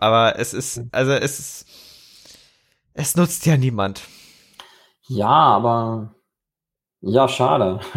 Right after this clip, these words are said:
Speaker 1: Ja, ja, ja.
Speaker 2: Ähm, also ich habe jetzt auch schon kurzfristig überlegt, na ja, wenn S-MIME gerade nicht geht,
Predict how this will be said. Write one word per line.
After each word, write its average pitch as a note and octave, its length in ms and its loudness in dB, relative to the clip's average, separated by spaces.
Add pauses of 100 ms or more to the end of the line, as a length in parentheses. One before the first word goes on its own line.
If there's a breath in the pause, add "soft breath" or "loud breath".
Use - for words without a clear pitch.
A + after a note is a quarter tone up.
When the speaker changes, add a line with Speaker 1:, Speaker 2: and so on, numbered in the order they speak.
(100)
Speaker 1:
Ja, B2+ 440 2
ja, A#2 400 -2
ja. A2+ 260 -2
Speaker 2:
Ähm, A#2+ 160 -2 (120)
also B2 160 4
ich B2 100 -2
habe C#3+ 160 0
jetzt C#3+ 160 0
auch B2 140 4
schon D3 180 -6
kurzfristig - 960 -6
überlegt, C3 440 2
na A#2 140 0
ja, B2 200 4
wenn B2 120 0
S-MIME C3 420 -2
gerade B2+ 300 0
nicht A#2+ 240 -2
geht, C3+ 320 -4